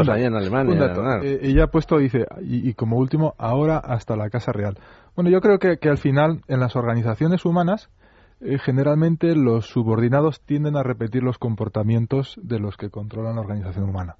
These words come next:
Speaker 1: En una empresa ocurre, la cultura corporativa la determina el presidente. Si el presidente es un bicho y tiene mala leche y le gusta extorsionar a, a, a, y le gusta hacer mobbing a sus empleados, pues en cascada los empleados tienden a repetir ese comportamiento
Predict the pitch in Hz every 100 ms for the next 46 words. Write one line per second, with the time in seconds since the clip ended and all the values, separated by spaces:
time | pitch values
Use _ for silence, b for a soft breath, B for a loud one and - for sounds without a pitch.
0 | _ 101 98 104 104 107 123 98 - 101
1 | 92 87 87 95 110 110 101 101 113 117
2 | 139 156 151 110 110 107 101 101 110 110
3 | 110 - 107 101 - 110 110 107 113 123
4 | - b b b b b - 123 123 139
5 | - 101 101 113 120 120 127 139 - 107
6 | 101 104 104 117 - 120 117 - b b
7 | b 123 - 127 117 120 123 123 120 117
8 | 113 110 117 120 120 120 113 113 107 104
9 | 113 - 120 117 110 123 127 135 117 110
10 | 110 120 123 131 135 151 170 - 123 117
11 | 117 120 - 151 147 180 139 131 120 123
12 | 127 135 - 127 135 139 123 117 113 131
13 | 131 127 131 123 131 131 147 165